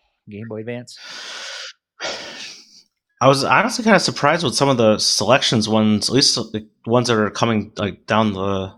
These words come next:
Speaker 2: line. So it's like they have, like, Mario Kart Super Circuit, which is not exactly <laughs> the most, uh, highly rated Mario Kart game, but, I mean, then you also have some also s-, like,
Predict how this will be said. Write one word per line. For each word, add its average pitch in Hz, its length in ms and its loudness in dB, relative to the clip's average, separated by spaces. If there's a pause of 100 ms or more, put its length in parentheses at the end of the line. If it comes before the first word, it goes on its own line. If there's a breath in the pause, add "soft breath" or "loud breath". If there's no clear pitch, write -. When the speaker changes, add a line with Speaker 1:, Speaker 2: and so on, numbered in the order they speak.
(120)
Speaker 2:
line. 107 420 2
So 95 140 -2
it's 90 120 -4
like 95 120 -4
they 101 180 0
have, 117 140 2
like, 107 160 -4
Mario 110 220 4
Kart 113 260 -2
Super 123 300 -2
Circuit, 104 460 -2
which 101 220 -2
is 98 320 -4 (560 loud breath)
not 110 160 2
exactly 107 640 0
<laughs> - 800 -6
the 101 60 2
most, 104 300 -2
uh, 98 280 0 (440)
highly 113 280 2
rated 107 440 0
Mario 110 240 2
Kart 95 320 -4
game, 104 320 -2
but, 98 300 -2
I 90 60 -8
mean, 95 240 -4
then 98 240 2
you 101 80 2
also 95 260 -2
have 98 420 -4 (580 loud breath)
some 92 380 0
also 101 480 -2 (140)
s-, - 240 -2 (100)
like, 95 180 -2